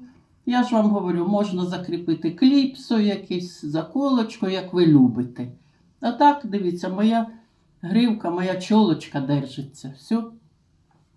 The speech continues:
Можна зробити від уха до уха. Ну, в мене тут ще коротке ж волосся, воно треба трошки, щоб була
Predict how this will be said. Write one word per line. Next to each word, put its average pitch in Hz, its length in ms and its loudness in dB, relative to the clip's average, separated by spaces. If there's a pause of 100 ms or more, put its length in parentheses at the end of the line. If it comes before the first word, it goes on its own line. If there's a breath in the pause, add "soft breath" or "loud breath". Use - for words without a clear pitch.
(760)
Можна 226 480 4
зробити 202 500 2 (480)
від 175 220 -2
уха 170 260 0
до 160 200 4
уха. 247 680 4 (300 soft breath)
Ну, 220 120 6
в 233 40 8
мене 220 260 6
тут 208 200 -2
ще - 160 -4
коротке 190 540 2
ж 147 120 -2
волосся, 143 500 0
воно 151 400 -2 (1160)
треба 202 300 2
трошки, 214 460 2
щоб 165 280 -4
була 180 460 0